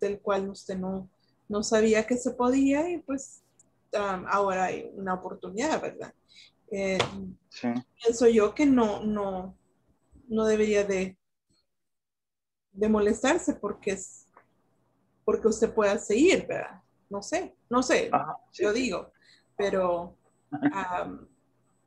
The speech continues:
Speaker 1: pero si gusta yo puedo averiguar por usted, si no está bien, ¿verdad? Pero, pero si usted gusta puedo averiguar.
Speaker 2: Ajá. Sí, bueno, de hecho sí,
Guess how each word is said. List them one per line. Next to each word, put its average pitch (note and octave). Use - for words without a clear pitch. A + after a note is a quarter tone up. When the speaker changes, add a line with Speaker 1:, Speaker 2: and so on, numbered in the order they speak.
Speaker 1:
pero G#3+
si A#3
gusta D#4+
yo D4
puedo A3
averiguar G3
por -
usted, E4+
si A3
no A#3+
está G#3
bien, A3
¿verdad? -
Pero, F3+
pero G3+
si -
usted G3+
gusta A3+
puedo G#3
averiguar. F3+
Speaker 2:
Ajá. A#2+
Sí, G3
bueno, F3
de D3
hecho F#3
sí, G3+